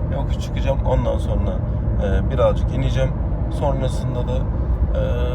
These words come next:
çevre yolunda bildiğiniz üzere aynı yoldan tekrardan gideceğim. İki videodaki yoldan tekrardan gideceğim. Onda da, e,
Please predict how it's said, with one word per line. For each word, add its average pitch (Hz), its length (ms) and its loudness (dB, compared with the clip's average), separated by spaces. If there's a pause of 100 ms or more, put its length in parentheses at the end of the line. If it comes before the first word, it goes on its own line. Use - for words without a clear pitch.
(1200)
çevre 139 300 0
yolunda 131 420 0
bildiğiniz 120 380 0
üzere 110 200 0
aynı 107 280 2
yoldan 101 320 0
tekrardan - 540 0
gideceğim. - 360 0 (420)
İki - 200 0
videodaki - 480 0 (480)
yoldan 104 320 0
tekrardan 101 460 -2
gideceğim. - 400 -2
Onda - 280 0
da, - 80 0
e, - 680 -2